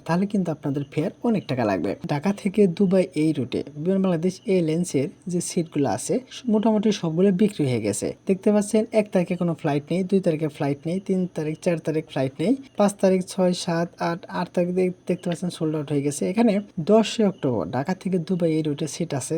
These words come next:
দেখতে পাচ্ছেন এক লক্ষ চোদ্দ হাজার টাকা। এগারো তারিখে সিট নাই, বারো তারিখে নাই, তেরো, তেরো তারিখে নাই,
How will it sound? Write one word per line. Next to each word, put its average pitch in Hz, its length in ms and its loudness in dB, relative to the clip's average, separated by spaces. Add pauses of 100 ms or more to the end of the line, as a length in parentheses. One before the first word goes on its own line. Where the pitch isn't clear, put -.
দেখতে 143 220 -6
পাচ্ছেন 139 200 -6 (120)
এক 202 160 -6
লক্ষ 151 140 -4 (120)
চোদ্দ 214 260 2
হাজার 117 220 -2
টাকা। 90 160 -2 (220)
এগারো 220 260 10
তারিখে 185 300 2
সিট 190 240 0
নাই, 175 120 4 (260)
বারো 185 220 2
তারিখে 160 360 2
নাই, 165 120 2 (140)
তেরো, 170 200 2 (220)
তেরো 175 220 0
তারিখে 160 280 0
নাই, 160 100 0